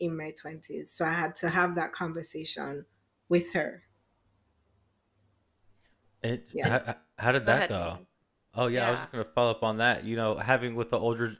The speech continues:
Speaker 2: older generation, and we were talking about these previous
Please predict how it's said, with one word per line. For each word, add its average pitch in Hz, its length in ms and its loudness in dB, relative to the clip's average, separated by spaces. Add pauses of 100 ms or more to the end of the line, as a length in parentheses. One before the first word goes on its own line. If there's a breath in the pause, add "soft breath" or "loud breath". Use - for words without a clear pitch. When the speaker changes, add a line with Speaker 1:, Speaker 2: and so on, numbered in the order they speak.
Speaker 2:
older 131 260 6
generation, 120 840 4
and 110 140 0
we 113 100 0
were 107 120 0
talking 113 380 2
about 104 340 4
these 104 200 -8 (520)
previous 110 680 0